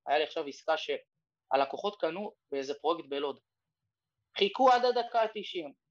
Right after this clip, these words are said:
לא עשו, אה, אופציה להלוואת גישור,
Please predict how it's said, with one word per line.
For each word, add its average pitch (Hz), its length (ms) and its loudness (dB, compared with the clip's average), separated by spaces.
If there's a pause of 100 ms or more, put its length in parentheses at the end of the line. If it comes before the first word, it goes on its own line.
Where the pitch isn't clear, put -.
(100)
לא 226 240 4
עשו, 226 520 -4
אה, - 440 -18
אופציה 190 420 -2 (140)
להלוואת 147 920 -2
גישור, 151 460 -10